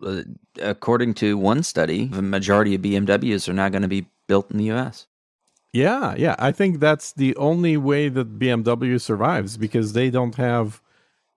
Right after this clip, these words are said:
Speaker 2: they won't have the energy to do it, and they, they're not gonna have the raw materials to do it, and they're gonna probably not have the labor to do it, frankly.
Speaker 1: Well, but, I mean, if you look at most of European manufacturing,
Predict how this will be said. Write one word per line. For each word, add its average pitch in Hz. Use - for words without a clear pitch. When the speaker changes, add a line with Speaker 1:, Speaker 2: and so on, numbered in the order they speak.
Speaker 2:
they 123
won't 160
have 165
the 143
energy 123
to -
do 110
it, 147
and 113
they, 107
they're 104
not 120
gonna 139
have 113
the 104
raw 107
materials 135
to 107
do 101
it, 104
and 117
they're 110
gonna 110
probably 170
not 135
have 147
the 107
labor 135
to 92
do -
it, 82
frankly. 90
Speaker 1:
Well, 113
but, 101
I 98
mean, 117
if 110
you 117
look 123
at -
most 110
of 98
European 104
manufacturing, 92